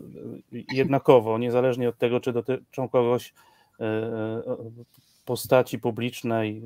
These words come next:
historycznej, dla mnie istotnej, która jest dla mnie punktem odniesienia, czy dotyczą, nie wiem, jakiegoś polityka, czy, e, czy, czy, czy społecznika, czy kogokolwiek innego, kto się w historii, mm, zapisał. No i odpowiedź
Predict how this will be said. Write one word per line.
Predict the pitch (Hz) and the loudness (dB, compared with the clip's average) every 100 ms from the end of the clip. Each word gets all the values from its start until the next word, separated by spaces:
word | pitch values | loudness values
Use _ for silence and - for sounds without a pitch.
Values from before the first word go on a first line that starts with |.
| 107 | -8
historycznej, | 139 - 120 120 117 - 113 110 107 107 - _ _ | -6 -2 0 0 -2 -2 0 0 -2 -6 -16 _ _
dla | 123 123 | 2 2
mnie | 123 120 | 2 -2
istotnej, | - 131 113 117 107 113 | 6 6 6 2 0 0
która | - 117 | 2 4
jest | 117 113 | 4 4
dla | 120 | 2
mnie | 117 | 0
punktem | 123 120 113 123 117 | -2 -6 -4 -2 -2
odniesienia, | 117 110 120 113 117 | -4 -6 -6 -6 -6
czy | 131 | -2
dotyczą, | 135 127 135 139 | -2 -2 -4 -2
nie | 160 156 | 0 0
wiem, | 113 | 0
jakiegoś | 107 113 113 | -2 -2 -4
polityka, | - 117 117 120 117 113 | -2 -2 0 -2 -2 -2
czy, | - 131 131 - - _ _ 123 | -2 -4 -6 -14 -20 _ _ -2
e, | 117 113 | -2 -2
czy, | 135 | -4
czy, | - - | -6 -8
czy | 127 | -8
społecznika, | - 131 127 - 127 131 | 2 4 4 0 -2 0
czy | 123 - | -2 2
kogokolwiek | 135 131 143 135 135 | 2 4 2 0 -2
innego, | 160 185 175 | -2 0 0
kto | 127 117 | -2 -4
się | 123 | -4
w | - | -8
historii, | 120 - 113 113 - - _ _ - - | -8 -2 0 -2 -8 -20 _ _ -20 -8
mm, | 123 120 123 123 120 127 123 127 120 | -4 -4 -4 -6 -6 -6 -8 -6 -2
zapisał. | 123 143 165 131 | 0 0 0 2
No | 117 | 2
i | 127 | 2
odpowiedź | 139 - 135 135 - - | 0 6 6 6 0 -10